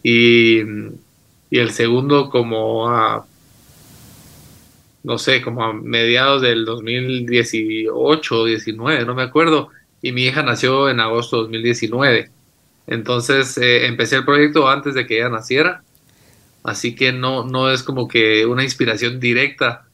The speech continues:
eh, este proyecto de cuentos para niños, sino la inspiración son los niños en general, ¿verdad? O sea, es el futuro de nuestro mundo y, y pues ese, ese futuro, ese mundo que quiero también dejarle a mi hija, ¿verdad? Y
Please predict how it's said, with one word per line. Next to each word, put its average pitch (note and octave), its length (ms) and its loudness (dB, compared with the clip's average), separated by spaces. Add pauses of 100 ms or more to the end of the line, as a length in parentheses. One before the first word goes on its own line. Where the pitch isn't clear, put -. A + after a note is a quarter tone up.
(460)
eh, A2 600 2
este A#2+ 240 0
proyecto A#2+ 560 2
de G#2+ 180 0
cuentos A#2+ 300 -8
para A2+ 200 -2
niños, C#3+ 380 -2
sino A2+ 260 -2
la A2+ 120 0
inspiración B2+ 720 0
son B2 160 -4
los A#2+ 140 2
niños B2+ 400 0
en G#2+ 100 -4
general, A2+ 560 -4
¿verdad? A2+ 320 0
O A2 60 -2
sea, A#2 340 0 (480)
es A2 140 -6
el A#2+ 100 -2
futuro C3+ 480 2
de B2+ 60 2
nuestro A2 340 -4
mundo C3 560 0 (540)
y, G#2 400 4 (500)
y A#2+ 140 0
pues G#2 680 -2 (100)
ese, C3 440 2
ese C3+ 160 0
futuro, D3 720 2
ese C3 180 -4
mundo C#3+ 560 2 (420)
que G#2+ 100 -4
quiero B2 320 0
también A#2 320 -8
dejarle A2+ 300 0
a A2 40 2
mi A2 180 -6
hija, D#3 240 -4
¿verdad? A2 420 -2
Y G#2+ 320 2